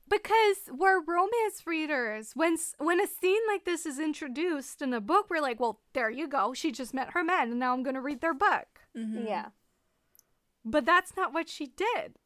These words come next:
Speaker 1: So I understand why people are like, "What is this?
Speaker 3: Yeah.
Speaker 1: Where was she going with this?"
Speaker 2: Could it be that she wanted to give her a little bit of experience for the next guy? Does that play into it?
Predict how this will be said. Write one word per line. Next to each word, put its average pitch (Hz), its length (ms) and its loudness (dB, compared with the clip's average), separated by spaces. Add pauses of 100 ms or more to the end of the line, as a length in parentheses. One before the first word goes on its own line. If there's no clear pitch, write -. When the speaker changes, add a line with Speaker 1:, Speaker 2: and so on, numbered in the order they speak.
(140)
Speaker 1:
So 349 240 0
I 359 200 10
understand 392 760 0
why 359 160 0
people 311 320 -4
are 254 140 -6
like, 247 240 -10
"What 254 400 -2
is 508 420 -6
this? 269 720 -8
Speaker 3:
Yeah. 202 480 -2
Speaker 1:
Where 330 240 2
was 466 180 4
she - 160 -2
going 294 580 2
with 233 200 -12
this?" 226 340 -10 (480)
Speaker 2:
Could 320 180 -2
it 277 220 -4
be 277 220 -6
that 262 260 -4
she 277 160 -12
wanted 233 360 -6
to 254 100 -12
give 220 240 -4
her 226 160 -6
a 208 80 -2
little 202 200 -4
bit 214 140 -8
of 208 120 -6
experience 240 840 -8
for 262 280 -6
the 277 140 -8
next 277 540 -12 (340)
guy? 311 260 -8 (680)
Does 233 180 -6
that 240 160 2
play 269 220 -6
into 285 280 -6
it? 320 240 -6